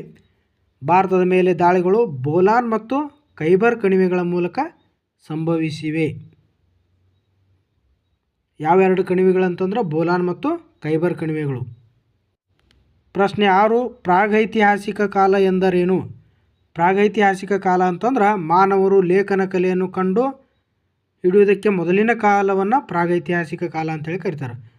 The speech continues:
ಅಂದ್ರೆ ಬರವಣಿಗೆ ಮುಂಚಿನ ಕಾಲವನ್ನು ಪ್ರಾಗೈತಿಹಾಸಿಕ ಕಾಲ ಅಂತೇಳಿ ಕರೀತಾರೆ.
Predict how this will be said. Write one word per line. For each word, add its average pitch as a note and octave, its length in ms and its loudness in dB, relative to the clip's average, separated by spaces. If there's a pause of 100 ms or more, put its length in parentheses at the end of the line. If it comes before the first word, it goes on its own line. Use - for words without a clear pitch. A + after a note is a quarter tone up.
(260)
ಅಂದ್ರೆ F3+ 180 -2 (140)
ಬರವಣಿಗೆ A3 520 0 (220)
ಮುಂಚಿನ F#3+ 400 -2
ಕಾಲವನ್ನು F#3+ 580 0
ಪ್ರಾಗೈತಿಹಾಸಿಕ E3 760 -6
ಕಾಲ D#3 220 -8
ಅಂತೇಳಿ D#3+ 300 -6 (520)
ಕರೀತಾರೆ. B2+ 420 -4